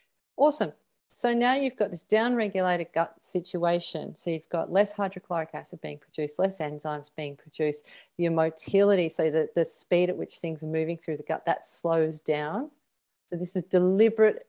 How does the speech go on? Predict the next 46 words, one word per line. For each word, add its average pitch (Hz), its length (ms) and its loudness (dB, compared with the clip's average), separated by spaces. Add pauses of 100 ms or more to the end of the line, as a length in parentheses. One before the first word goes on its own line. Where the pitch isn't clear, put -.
(140)
survival 180 640 0
mechanism 160 800 -8 (380)
put 202 180 2
forward 170 540 2
from 170 280 -2 (360)
years 202 340 2
and 196 160 4
years 175 180 0
and 175 140 -2
years 165 220 -2
of 160 180 -2
hunting 180 460 -4
and 156 100 -8
gathering 156 400 -2
and 143 100 -12
foraging, 165 640 -2 (380)
which 170 260 -6
meant 170 240 -4
that 165 140 2
if 160 200 -6
we 202 140 4
were 180 140 2
very 156 260 0
stressed 151 380 -8
and 147 120 -10
running 147 220 -8
from 156 180 -14
tiger, 170 520 -2 (120)
we 302 260 -8
weren't 302 220 -6
gonna 254 200 -2
eat. 247 180 -8
We 214 100 -2
don't 208 200 -2
need 165 240 -8
that, 156 240 -6 (100)
that 160 180 -2
energy 156 520 -8 (100)
being 160 160 -6
put 160 220 -4
in 156 100 -6
that 156 160 -10
department 147 500 -14
that - 200 -10
day. 151 240 -2 (400)
So 220 260 2